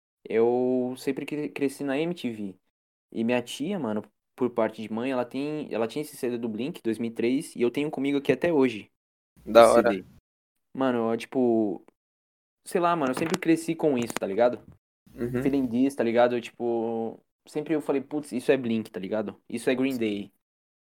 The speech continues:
Speaker 1: Mano, sempre foi par-, fez parte da minha vida, tá ligado? Eu acho, eu acho muito foda, mano.
Speaker 2: Qual que você prefere,
Speaker 1: Pô,
Speaker 2: Green Day ou Blink?
Speaker 1: Blink, mano. Green Day, eu acho, é me-, é mais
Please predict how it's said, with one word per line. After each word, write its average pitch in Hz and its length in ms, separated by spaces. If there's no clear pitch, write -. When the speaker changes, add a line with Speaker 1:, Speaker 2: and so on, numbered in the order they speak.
Speaker 1:
Mano, 135 200
sempre 147 220
foi - 140
par-, 139 340
fez 147 240
parte 135 340
da 131 120
minha 135 120
vida, 113 240
tá - 120
ligado? 95 220
Eu - 80
acho, - 140
eu 117 140
acho 110 160
muito 127 180
foda, 110 380
mano. 98 240
Speaker 2:
Qual 165 160
que - 60
você 147 80
prefere, 120 480
Speaker 1:
Pô, 110 60
Speaker 2:
Green 113 120
Day 117 160
ou 110 60
Blink? - 480
Speaker 1:
Blink, 117 400
mano. 95 340
Green 123 220
Day, 139 280
eu 143 60
acho, 151 460
é 123 80
me-, 139 140
é 120 160
mais 135 320